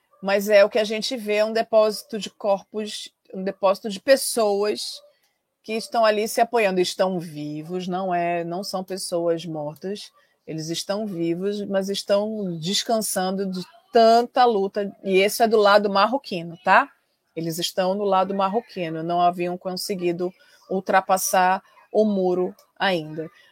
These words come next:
Uma outra coisa que muito me incomoda é que, se fossem corpos ucrania-, ucranianos, teria uma comoção mundial. Como a gente vê, e vocês vão ver aqui algumas coisas que me incomodaram e que eu trouxe pra gente,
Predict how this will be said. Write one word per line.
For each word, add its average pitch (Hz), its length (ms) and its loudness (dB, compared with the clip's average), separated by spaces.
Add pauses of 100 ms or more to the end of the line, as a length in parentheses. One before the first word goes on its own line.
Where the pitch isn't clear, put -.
(160)
Uma 233 120 6
outra 294 240 6
coisa 320 260 4
que 320 140 -2
muito 294 320 -2
me 285 80 -4
incomoda 233 920 6
é 226 120 4
que, - 80 -12
se 277 140 -4
fossem 294 420 2
corpos 247 480 4
ucrania-, 226 720 0
ucranianos, 202 920 0 (280)
teria 208 260 2
uma 220 140 2
comoção 226 680 -2
mundial. 190 920 2 (1700)
Como 202 200 0
a 196 40 6
gente 208 360 -2
vê, 180 520 0 (420)
e 185 80 -6
vocês 185 340 -4
vão 180 160 -4
ver 175 160 2
aqui 175 200 -2
algumas 170 380 -2
coisas 170 360 -6
que - 120 -10
me 180 100 -6
incomodaram 175 640 0
e 175 60 -4
que - 100 -6
eu 190 60 -4
trouxe 180 400 -6
pra 185 180 0
gente, 180 600 -6